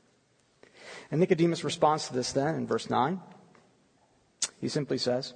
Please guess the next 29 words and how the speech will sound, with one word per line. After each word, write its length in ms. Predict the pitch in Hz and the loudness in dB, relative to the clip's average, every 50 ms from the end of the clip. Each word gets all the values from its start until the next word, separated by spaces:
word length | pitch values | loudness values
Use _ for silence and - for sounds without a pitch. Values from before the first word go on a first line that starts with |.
| - - - - _ _ _ _ _ _ | -18 -20 -20 -20 _ _ _ _ _ _
"How 160 | _ - 233 254 | _ 6 6 8
can 160 | - 240 226 | 8 6 6
these 180 | 214 240 - | 6 4 2
things 220 | - - 208 214 226 | 4 4 4 4 4
be?" 340 | 196 349 359 349 311 220 - - - - - - - - - - - - _ _ _ _ _ _ _ _ _ _ | 6 6 6 6 6 2 -2 -4 -18 -20 -20 -20 -20 -20 -20 -20 -20 -20 _ _ _ _ _ _ _ _ _ _
And 100 | - 185 | 6 6
here 80 | 240 294 | 8 8
we 80 | 294 | 6
see 140 | 254 - 262 | 4 6 8
more 160 | 247 254 262 | 10 8 8
confusion 400 | 254 269 247 240 285 302 226 226 | 8 6 -2 0 0 2 4 6
by 80 | 180 175 | 6 6
Nicodemus. 500 | 160 143 139 127 127 120 113 107 - - - - - - _ _ | 4 2 0 0 -2 -2 -2 -6 -10 -14 -16 -20 -20 -20 _ _
But 100 | - 254 | 8 8
even 140 | 269 247 220 | 8 8 8
more 160 | 233 294 311 | 8 8 6
so, 160 | 302 - 220 | 8 4 4
he 100 | 202 247 | 4 4
seems 240 | 277 214 208 175 156 | 4 4 4 4 4
a, 80 | 170 160 - - - | 0 -2 -4 -12 -6
a, 440 | - - - - 175 165 147 156 202 | -6 -6 -4 -4 -4 -4 0 4 4
a 40 | 233 | 6
bit 200 | 190 233 294 - | 6 6 2 6
incredulous. 640 | - 226 208 - 269 269 214 151 131 117 127 135 - - - - - - _ _ _ _ _ _ _ _ _ _ _ _ | 6 4 6 6 2 2 2 0 0 0 -2 -2 -6 -12 -16 -20 -20 -20 _ _ _ _ _ _ _ _ _ _ _ _
"How 140 | - - - | 2 2 4
can 120 | 233 269 | 6 8
these 160 | 247 240 214 - | 8 8 6 6
things 240 | - 214 185 160 | 6 6 4 4
be?" 320 | - - 143 123 110 101 | -2 -2 -4 -4 -4 -6